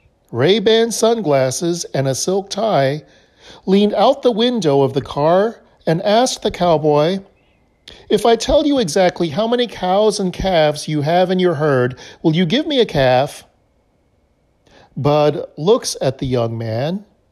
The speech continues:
and then he looks at his peacefully grazing herd and calmly answers,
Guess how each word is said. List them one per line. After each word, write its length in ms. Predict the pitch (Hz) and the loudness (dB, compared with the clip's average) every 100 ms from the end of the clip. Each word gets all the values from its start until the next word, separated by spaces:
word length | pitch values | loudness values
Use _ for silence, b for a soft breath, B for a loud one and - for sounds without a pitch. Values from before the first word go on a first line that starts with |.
| _ _ _ _ b b b _ | _ _ _ _ b b b _
and 160 | 196 208 | 2 4
then 140 | 320 | 2
he 160 | 285 294 | 0 0
looks 400 | 233 240 - - _ | 2 0 -2 -14 _
at 140 | 170 175 | -4 -2
his 200 | 156 - | -2 -4
peacefully 640 | - 294 294 - 269 254 | -4 -2 -2 -4 -4 -4
grazing 680 | 175 190 196 214 202 226 180 | -2 0 2 2 -2 -4 -2
herd 380 | 175 156 143 | 0 2 2
and 200 | 143 143 | 0 -2
calmly 440 | 139 185 190 208 208 | -4 -2 0 -2 -2
answers, 680 | 160 147 143 - 185 190 | -2 -2 -6 -6 -4 -4